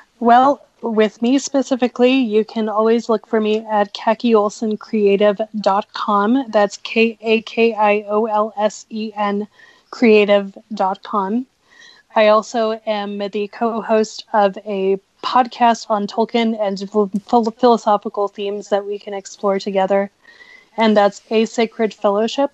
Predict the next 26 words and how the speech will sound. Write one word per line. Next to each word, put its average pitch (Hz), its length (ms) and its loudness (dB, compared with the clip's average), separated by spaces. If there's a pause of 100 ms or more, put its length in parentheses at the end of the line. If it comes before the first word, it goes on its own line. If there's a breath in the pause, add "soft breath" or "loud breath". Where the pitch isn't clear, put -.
which 196 220 -6
is 196 180 -4
found 196 300 0
on 190 160 -4
iTunes. 247 760 0 (420 soft breath)
But 214 120 0
between 262 380 6
those 302 340 2
two, - 160 -2
you 247 220 2
can 240 180 0
probably 247 500 2
find 214 340 -2 (140)
every 220 260 2
mode 208 300 -2
of 196 140 -4
contact 220 560 -4
with 233 240 -4
me. 226 240 -4 (420 soft breath)
And 233 160 2
I'm 214 60 6
also 214 340 -2
on 202 160 -8 (180)
Facebook. 202 400 -6 (120)
I'm 202 240 -4
at 202 280 -2